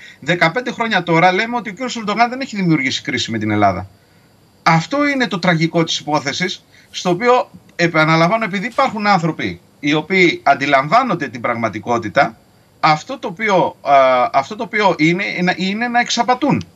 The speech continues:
οι περισσότεροι από αυτούς, γιατί γνωρίζουνε. Καταλαβαίνουν, λοιπόν, ότι η Τουρκία με τη μέθοδο της αλαμοποίησης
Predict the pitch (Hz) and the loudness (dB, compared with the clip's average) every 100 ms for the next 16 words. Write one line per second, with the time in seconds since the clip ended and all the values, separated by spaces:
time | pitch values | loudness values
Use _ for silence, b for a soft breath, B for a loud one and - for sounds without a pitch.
0 | _ - 160 135 - 143 120 113 113 107 | _ -4 -2 0 0 0 0 0 0 -4
1 | 127 127 170 190 226 269 170 95 - B | -4 -4 -2 0 2 2 2 -2 -6 B
2 | B B - 156 160 156 196 262 220 254 | B B -2 2 4 4 2 -4 -6 -6
3 | 214 185 165 160 - 160 156 196 _ b | -6 -6 -4 -6 -2 2 2 0 _ b
4 | b b 151 160 170 165 165 220 240 247 | b b -4 0 0 0 0 0 -2 -4
5 | 214 202 82 - _ _ _ _ _ - | 0 0 0 -6 _ _ _ _ _ -6
6 | 170 185 170 160 160 - 233 185 131 95 | -2 2 4 4 0 0 -2 -2 -4 -6
7 | - | -10